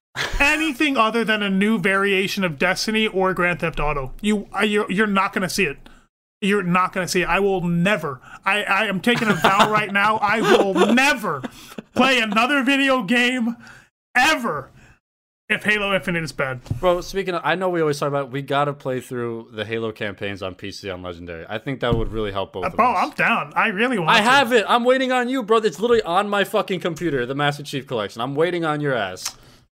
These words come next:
Speaker 2: All right, let's do it.
Speaker 1: All right, well,
Speaker 2: Do it.
Speaker 1: we've said that for
Speaker 2: No, I
Speaker 1: we-,
Speaker 2: want
Speaker 1: we've
Speaker 2: to.
Speaker 1: said
Speaker 2: Let's
Speaker 1: that
Speaker 2: do
Speaker 1: for
Speaker 2: it. Let's do it.
Speaker 1: years that we're gonna play through
Speaker 2: I
Speaker 1: on
Speaker 2: know.
Speaker 1: Legendary, and you still haven't done shit about it. The game's on my computer. I'm waiting on you.
Speaker 2: Okay, okay.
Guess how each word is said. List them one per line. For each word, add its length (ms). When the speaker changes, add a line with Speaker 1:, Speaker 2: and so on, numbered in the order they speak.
Speaker 2:
All 120
right, 180
let's 160
do 140
it. 40
Speaker 1:
All 160
right, 220
well, 380
Speaker 2:
Do 140
it. 60
Speaker 1:
we've 180
said 240
that 240
for 80
Speaker 2:
No, 60
I 160
Speaker 1:
we-, 40
Speaker 2:
want 160
Speaker 1:
we've 80
Speaker 2:
to. 60
Speaker 1:
said 120
Speaker 2:
Let's 120
Speaker 1:
that 40
Speaker 2:
do 60
Speaker 1:
for 100
Speaker 2:
it. 100
Let's 120
do 120
it. 20
Speaker 1:
years 200
that 120
we're 100
gonna 160
play 220
through 140
Speaker 2:
I 40
Speaker 1:
on 80
Speaker 2:
know. 80
Speaker 1:
Legendary, 440
and 160
you 80
still 160
haven't 160
done 160
shit 220
about 280
it. 140
The 100
game's 300
on 100
my 120
computer. 360
I'm 140
waiting 220
on 160
you. 220
Speaker 2:
Okay, 220
okay. 220